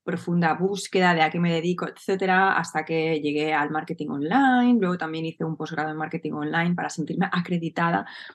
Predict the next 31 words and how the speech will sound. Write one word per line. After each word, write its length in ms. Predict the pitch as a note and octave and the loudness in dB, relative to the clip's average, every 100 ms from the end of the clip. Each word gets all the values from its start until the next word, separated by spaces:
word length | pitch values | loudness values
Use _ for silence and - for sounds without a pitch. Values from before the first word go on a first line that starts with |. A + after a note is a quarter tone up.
| _ | _
porque 220 | - D#3 | -8 -2
cuando 220 | D#3+ E3 | 0 2
yo 100 | D#3+ | 2
empecé 260 | E3 G3 G3+ | 0 0 -2
con 180 | F#3 F3+ | 0 0
esto, 540 | G#3+ - G#3+ A#3 D4+ _ - - _ _ _ _ _ | -2 -4 -2 -2 -2 _ -20 -20 _ _ _ _ _
era 240 | F#3+ G3+ A3 | 4 6 6
cuando, 240 | C4 G3+ F3 - - | 6 6 4 0 -6
o 60 | |
sea, 400 | F3+ F#3 E3+ - - | 0 2 2 2 -2
yo 200 | F3+ G#3+ | -2 0
empecé 540 | A3+ B3 C#4 D4 - _ _ _ _ _ - | 0 2 2 0 -4 _ _ _ _ _ -2
con 200 | F3+ E3 | 2 4
la 60 | D3+ | 2
empresa 260 | F3+ G#3 | 0 -6
hasta 120 | - | 0
en 40 | A3+ | 0
el 80 | G3+ | 0
dos 100 | G#3+ | 0
mil 140 | G3+ | -2
once, 260 | G#3+ A#3 A3+ | -2 -4 -2
pero 200 | F3 E3+ | 0 2
yo 200 | E3+ F#3+ | 4 4
ya 140 | A3+ | 4
estaba 480 | A3+ - F#3+ G3 E3 | 2 0 2 4 4
como, 380 | E3 D#3 D3 C#3+ | 0 -2 -2 0
mm, 300 | E2 - - - _ - - _ | -2 -4 -8 -16 _ -20 -20 _
ah, 540 | D3 D3 C#3+ - E2+ - - - | 0 2 0 0 -2 -4 -6 -4
¿cómo 120 | E3+ | -4
se 100 | D#3+ | -2
dice? 380 | D3+ - D3 - | -6 -6 -8 -8